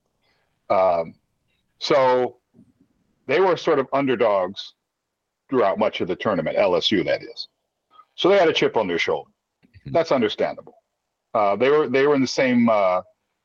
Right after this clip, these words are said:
Speaker 1: same conference as highly regarded, I think they repeat, they were defending champs, uh, South Carolina.
Speaker 2: Mm-hmm.
Speaker 1: And all, all this is important because South Carolina was, had gone undefeated.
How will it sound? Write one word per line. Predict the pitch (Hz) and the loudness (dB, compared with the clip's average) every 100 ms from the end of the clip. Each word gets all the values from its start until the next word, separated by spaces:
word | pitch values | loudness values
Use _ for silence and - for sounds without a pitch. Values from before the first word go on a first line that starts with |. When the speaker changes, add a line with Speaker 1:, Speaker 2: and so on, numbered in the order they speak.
| _ _ - | _ _ -10
Speaker 1:
same | - 139 | -2 0
conference | 123 127 110 107 104 90 - | 0 0 0 -2 -4 -4 -4
as | 104 92 90 90 - | 0 2 0 -2 -4
highly | - 139 147 135 | -2 0 2 4
regarded, | 110 90 87 82 87 - 98 - | 2 2 0 0 -4 -6 -4 -4
I | |
think | - 139 | -2 -2
they | 220 | 0
repeat, | 196 - 123 107 | 0 0 -4 0
they | 101 | 2
were | 92 90 | 2 0
defending | - - 127 113 | -2 0 0 2
champs, | - 110 101 - - _ _ | 0 -2 -2 -6 -16 _ _
uh, | 98 92 87 | 0 0 0
South | - - 113 - | -4 -2 -2 0
Carolina. | 117 101 104 117 143 _ _ _ 67 | 0 2 0 0 -4 _ _ _ -16
Speaker 2:
Mm-hmm. | 71 85 - - _ _ _ | -10 -12 -12 -20 _ _ _
Speaker 1:
And | - | -2
all, | 185 | 0
all | 214 240 | 2 2
this | 254 233 | 0 0
is | 180 | -2
important | 180 220 208 180 | 0 0 0 0
because | 104 139 120 - _ - | -2 -2 -2 -6 _ -6
South | - 214 208 | 0 0 2
Carolina | 185 151 156 143 | 0 2 2 2
was, | 120 107 - | 2 0 -4
had | 127 113 | -4 0
gone | 127 120 | 2 2
undefeated. | 120 107 123 95 | 0 -2 -2 -4